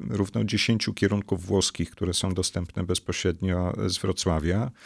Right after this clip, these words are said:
Tutaj częstotliwość lotów na, na kierunkach włoskich,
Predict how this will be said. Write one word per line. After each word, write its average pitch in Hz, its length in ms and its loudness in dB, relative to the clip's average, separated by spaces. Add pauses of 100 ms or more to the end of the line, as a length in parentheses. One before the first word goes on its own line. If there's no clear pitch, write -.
(140)
Tutaj 101 280 0
częstotliwość 104 760 0
lotów - 420 2
na, 92 200 0
na 104 160 0
kierunkach 98 540 0
włoskich, - 680 -2